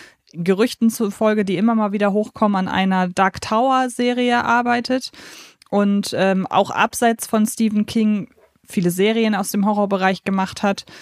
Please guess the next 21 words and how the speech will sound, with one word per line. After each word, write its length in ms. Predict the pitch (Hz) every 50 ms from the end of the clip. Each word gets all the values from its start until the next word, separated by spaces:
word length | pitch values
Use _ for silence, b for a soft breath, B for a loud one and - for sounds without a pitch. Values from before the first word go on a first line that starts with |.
| B B B B
Zuletzt, 560 | B - 190 190 190 190 185 - - - -
äh, 160 | - - 185
der 140 | 180 185 180
Untergang 460 | 160 185 196 196 190 175 180 180 180
des 160 | 180 175 - -
Hauses 260 | 185 180 180 175 -
Usher. 440 | - - 214 226 - - 247 247 247 _ _ _ _ _ - - _ -
Und, 420 | - 196 190 190 185 185 185 -
äh, 340 | - - 190 190 185 185 -
finde 240 | - - 240 247 277
ich 80 | -
spannend, 520 | - - - 220 214 233 226 190 160 - - -
dass 160 | - 190 -
es 100 | - -
offenbar 380 | 143 170 - - 214 196 202 202
nicht, 420 | 196 208 226 - - - - - B B B B B B
es 80 | -
gibt 180 | - 302 339 -
ja 140 | 403 254 226
nicht, 420 | 214 214 - - - - - -
nicht, 420 | 208 185 214 226 233 - - -